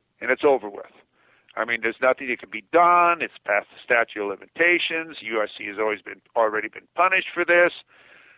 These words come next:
Uh, so, you know, to me, I look at it and I say, "What was, why was that necessary?" I mean, was it something Gary Klein had to write? I know Gary's a good friend of mine. Did he have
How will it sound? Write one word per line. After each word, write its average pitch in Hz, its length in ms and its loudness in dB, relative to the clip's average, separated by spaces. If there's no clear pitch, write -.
Uh, 113 160 -4
so, 143 460 4
you 170 140 -6
know, 165 260 2
to 165 100 -16
me, 180 140 0
I 160 180 2
look 151 220 0
at 139 120 4
it 131 120 0
and 123 80 -6
I 120 200 -2
say, 113 280 -2
"What 185 300 2
was, 180 180 -2
why 180 200 4
was 185 200 -4
that 147 200 4
necessary?" - 840 -4
I 120 120 -2
mean, 123 420 -6
was 123 220 2
it 135 220 -6
something 143 500 -2
Gary 127 240 4
Klein 127 340 -2
had 123 260 0
to 127 80 -2
write? 139 380 2
I 117 100 -6
know 120 160 -4
Gary's 190 420 -2
a 165 60 -6
good 156 120 -8
friend 180 220 -2
of 135 60 -16
mine. 101 380 -12
Did 113 120 -4
he 110 140 -4
have 117 180 0